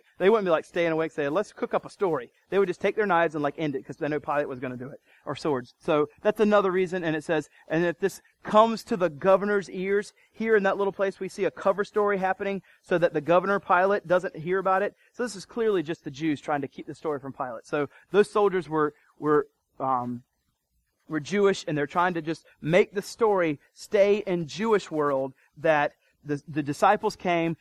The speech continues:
they just stole the body by night, they paid off the Jewish soldiers to, to keep it. And so that's why the story's been perpetuated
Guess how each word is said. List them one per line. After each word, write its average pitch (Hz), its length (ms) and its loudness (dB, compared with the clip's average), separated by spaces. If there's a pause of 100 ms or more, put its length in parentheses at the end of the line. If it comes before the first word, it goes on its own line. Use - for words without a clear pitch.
(140)
they 170 100 -2
just 160 200 -6
stole 208 320 2
the 202 80 0
body 185 260 4
by 175 180 2
night, 147 360 2 (220)
they 143 140 0
paid 220 360 2
off 196 420 6 (200)
the 156 100 -6
Jewish 190 380 -2
soldiers 147 640 -2 (300)
to, 160 120 -4
to - 160 -8
keep 202 280 -6
it. 143 140 -6 (280)
And 156 180 -2
so 160 240 2
that's 175 260 2
why 196 140 6
the 185 100 -2
story's 180 380 -2
been 170 160 -6
perpetuated 143 720 -4